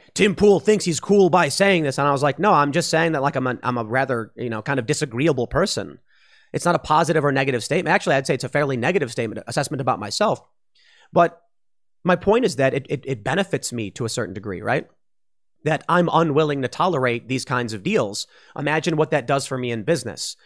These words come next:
When I go to a meeting and they say, "Here's what we're gonna do," when someone comes back and says, "We've changed the terms," I say, "Have a nice day."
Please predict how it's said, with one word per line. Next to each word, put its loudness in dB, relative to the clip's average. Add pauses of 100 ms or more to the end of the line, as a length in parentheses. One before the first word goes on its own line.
(120)
When -2
I 0
go 2
to 2
a 0
meeting -2
and -2
they 0
say, -2
"Here's -2
what -4
we're -2
gonna -4
do," -2 (220)
when -2
someone 0
comes -4
back -2
and -6
says, -2
"We've -6
changed -4
the -14
terms," 0
I -4
say, -4 (240)
"Have -10
a -6
nice -6
day." -4